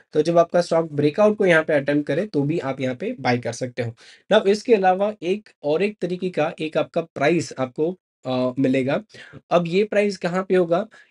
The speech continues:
ना ये प्राइस आपके रेजिस्टेंस के पास होगा, ना ये जो प्राइस है, ये आपके सपोर्ट के पास होगा।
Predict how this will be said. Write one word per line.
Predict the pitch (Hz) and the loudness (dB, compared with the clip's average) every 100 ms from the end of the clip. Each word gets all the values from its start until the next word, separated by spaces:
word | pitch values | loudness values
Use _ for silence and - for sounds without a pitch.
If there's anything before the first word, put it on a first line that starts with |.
| - | 0
ना | 151 | 4
ये | 202 208 | 4 4
प्राइस | 202 175 185 | 2 4 4
आपके | 180 175 - 170 | 4 2 0 0
रेजिस्टेंस | 147 131 147 165 165 156 | 2 0 -4 -2 -2 -2
के | - | -6
पास | 151 147 143 147 | -4 -2 -2 -4
होगा, | 135 139 139 | -6 -6 -4
ना | 147 | 0
ये | 170 170 160 | 0 0 -2
जो | 151 | -4
प्राइस | 143 139 139 | -2 -2 0
है, | 143 | -2
ये | 143 | 0
आपके | 135 127 135 | -2 -2 -4
सपोर्ट | 123 123 135 123 | -4 -4 -6 -6
के | |
पास | 143 131 123 131 | -6 -4 -4 -4
होगा। | 123 123 | -4 -6